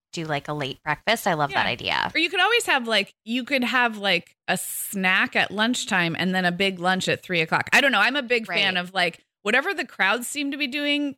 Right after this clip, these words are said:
Speaker 2: do the
Speaker 1: Do the
Speaker 2: opposite. <laughs>
Speaker 1: opposite.
Speaker 2: Do the opposite of that. That's, like, my general strategy. So,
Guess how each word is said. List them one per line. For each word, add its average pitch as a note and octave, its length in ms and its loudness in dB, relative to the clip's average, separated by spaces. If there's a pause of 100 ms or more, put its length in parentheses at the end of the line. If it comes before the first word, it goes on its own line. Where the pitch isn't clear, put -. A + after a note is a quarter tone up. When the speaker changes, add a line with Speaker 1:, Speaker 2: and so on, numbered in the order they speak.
(100)
Speaker 2:
do A3+ 180 0
the E4 80 0 (200)
Speaker 1:
Do F3 120 -4
the F3+ 60 2
Speaker 2:
opposite. F3 580 2
<laughs> - 0 -
Speaker 1:
opposite. - 20 -
Speaker 2:
Do D5+ 100 6 (120)
the G#4+ 160 6
opposite G#4+ 500 0
of G4+ 60 -4
that. D#4+ 200 0
That's, C#4+ 200 -8
like, D#4 160 -12
my C#4 120 0
general A#3+ 420 -4
strategy. F3+ 580 -6 (540)
So, - 160 -16